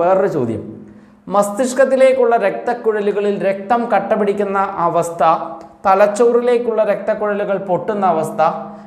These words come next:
മെനിഞ്ചസിനുണ്ടാകുന്ന അണുബാധ, മസ്തിഷ്കത്തിലെ പ്രത്യേക ഗാംഗ്ലിയോണുകളുടെ നാശം മൂലമുണ്ടാകുന്ന രോഗം. അപ്പോൾ കുറച്ച് നാല് അവസ്ഥകൾ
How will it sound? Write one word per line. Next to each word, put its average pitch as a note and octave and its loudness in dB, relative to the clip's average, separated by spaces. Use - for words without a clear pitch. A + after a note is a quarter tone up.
മെനിഞ്ചസിനുണ്ടാകുന്ന A3+ 0
അണുബാധ, D#3 2
മസ്തിഷ്കത്തിലെ A#3 0
പ്രത്യേക G#3+ 0
ഗാംഗ്ലിയോണുകളുടെ G3+ 0
നാശം E3 0
മൂലമുണ്ടാകുന്ന D#3 0
രോഗം. A#2+ 2
അപ്പോൾ G#3+ -4
കുറച്ച് A#3 2
നാല് A3+ 4
അവസ്ഥകൾ A3+ -2